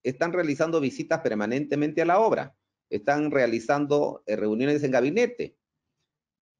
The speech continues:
Entonces, ¿para qué ya van a necesitar otra audiencia? Porque la, si hay otra audiencia, se va a tomar diez días útiles más.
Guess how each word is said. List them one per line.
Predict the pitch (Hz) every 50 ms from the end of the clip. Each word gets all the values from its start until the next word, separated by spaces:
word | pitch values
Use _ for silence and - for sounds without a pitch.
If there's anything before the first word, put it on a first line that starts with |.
| _ _ _ _ _ _ _ _ _ _ _ -
Entonces, | 110 120 - 196 196 202 196
¿para | 196 180 180 180 180
qué | - 247 247
ya | 226 220 214
van | 208 208 208
a | 202 196 165 143 123
necesitar | 127 127 123 131 127 117 127 123 - 170 175
otra | 185 190 185 147 135
audiencia? | 156 165 202 247 190 135 - 110
Porque | - 110 110 - 110 110
la, | 113 110 95 92
si | - - - - 156 180
hay | 226 262
otra | 269 269 269 233 202
audiencia, | 170 165 165 170 175 165 151 147 147 147 180 208
se | - 151
va | 147 165
a | 165
tomar | 156 151 165 175 175 165
diez | 156 175 190 190 185
días | 180 185 185 175 170 -
útiles | 185 175 - 170 160 147 139
más. | 160 196 247 226 131 104 - - - - _